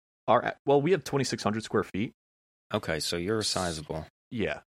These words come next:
Speaker 1: yeah. So we
Speaker 2: Yeah.
Speaker 1: have plenty of room, and
Speaker 2: Okay,
Speaker 1: we
Speaker 2: so
Speaker 1: had
Speaker 2: you
Speaker 1: it
Speaker 2: can host,
Speaker 1: Oh,
Speaker 2: like,
Speaker 1: yeah.
Speaker 2: big, yeah.
Speaker 1: Yeah, for Super Smash, we would cap it at one twenty-eight. And Throne of Eldraine, we have these, like, two kinda private-ish rooms, and we had
Speaker 2: Uh-huh.
Speaker 1: so many people that we had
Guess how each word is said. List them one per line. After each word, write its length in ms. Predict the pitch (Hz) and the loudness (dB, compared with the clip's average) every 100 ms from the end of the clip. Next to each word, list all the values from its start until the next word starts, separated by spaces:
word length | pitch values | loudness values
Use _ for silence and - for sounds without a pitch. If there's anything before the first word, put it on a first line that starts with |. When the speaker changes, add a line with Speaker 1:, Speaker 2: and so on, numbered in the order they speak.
| _ _ - | _ _ -10
Speaker 1:
yeah. 160 | - | -10
So 160 | - 113 | -4 0
we 100 | 104 | 0
Speaker 2:
Yeah. 60 | |
Speaker 1:
have 120 | 95 - | 0 0
plenty 200 | 110 92 | 0 0
of 80 | - | -4
room, 100 | - | -6
and 80 | 117 | -2
Speaker 2:
Okay, 80 | |
Speaker 1:
we 60 | 120 | 4
Speaker 2:
so 80 | 123 | 6
Speaker 1:
had 100 | 107 | 6
Speaker 2:
you 40 | |
Speaker 1:
it 60 | - | 4
Speaker 2:
can 220 | - 110 | -2 -6
host, 520 | 90 76 - - - - - | -6 -6 -6 -6 -10 -10 0
Speaker 1:
Oh, 120 | 190 | 4
Speaker 2:
like, 80 | 101 | 4
Speaker 1:
yeah. 140 | 101 | 4
Speaker 2:
big, 200 | 82 76 _ - | 2 -4 _ -12
yeah. 320 | - 82 76 - _ _ _ - | -6 -4 -4 -8 _ _ _ 4
Speaker 1:
Yeah, 120 | 156 | 4
for 140 | - | 4
Super 200 | 135 165 123 | 0 -2 0
Smash, 320 | 123 113 - | 4 4 2
we 160 | 104 | -2
would 160 | 98 104 | -2 2
cap 220 | 110 98 | 4 4
it 80 | 98 | 4
at 120 | 92 | 2
one 180 | 98 101 | 2 0
twenty-eight. 480 | - 95 92 92 - _ _ - | 2 0 2 0 -2 _ _ -4
And 200 | 123 113 | -2 6
Throne 200 | 165 147 | 8 8
of 80 | 117 | 10
Eldraine, 380 | 123 123 110 101 | 10 10 6 6
we 100 | 123 | 6
have 200 | 127 117 | 6 6
these, 180 | 110 110 | 4 4
like, 160 | 98 | 2
two 340 | - 113 104 98 | 2 2 2 2
kinda 360 | 113 98 90 - _ _ | 4 4 4 0 _ _
private-ish 580 | - 117 131 139 139 - | 8 10 10 4 0 2
rooms, 420 | 151 165 175 - - _ | 0 0 -2 -6 -12 _
and 80 | 107 | 4
we 80 | 113 | 6
had 80 | |
Speaker 2:
Uh-huh. 100 | 98 | 6
Speaker 1:
so 80 | 123 | 4
many 140 | 117 104 | 4 4
people 220 | 110 101 | 4 6
that 100 | 98 | 6
we 80 | 101 | 4
had 180 | 95 | 2